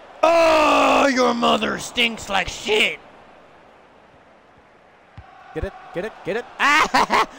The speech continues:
You dumbass! Oh, no, but, but, but, but, but, but, but, but, but, Odegaard, Odegaard. Ah, that was gonna be a sexy goal as well.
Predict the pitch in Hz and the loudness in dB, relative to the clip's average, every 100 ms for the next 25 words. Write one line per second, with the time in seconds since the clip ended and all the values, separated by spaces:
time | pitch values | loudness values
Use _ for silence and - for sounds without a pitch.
0 | - - 226 240 254 277 285 277 - - | -20 -12 -2 2 4 6 6 4 0 -14
1 | - - - - - - - - - - | -18 -18 -18 -18 -18 -18 -18 -18 -18 -2
2 | 277 262 - - 339 349 320 - 339 339 | 0 0 -2 -2 0 0 -2 -6 -6 -6
3 | 330 320 311 311 302 302 302 - 277 220 | -6 -8 -6 -8 -8 -8 -8 -4 -6 -6
4 | - 285 285 311 - 285 - - 285 311 | -10 -8 -4 -4 0 -2 -2 0 0 2
5 | 247 - - - - - - 180 185 208 | 0 -2 -20 -20 -20 -12 -2 0 4 6
6 | 214 - 214 202 202 220 220 - - - | 4 0 -2 -2 4 4 4 -2 -16 -16
7 | - - - - - - - - - - | -18 -16 -18 -18 -18 -20 -20 -20 -20 -20
8 | - - - - 285 359 381 381 359 370 | -20 -20 -18 -2 4 6 8 6 6 6
9 | 381 392 370 392 339 339 - - 349 - | 4 4 4 4 4 4 4 4 2 2
10 | 330 294 302 302 320 302 254 240 247 277 | 2 4 4 4 4 2 2 2 4 6
11 | 302 320 320 320 | 6 6 4 2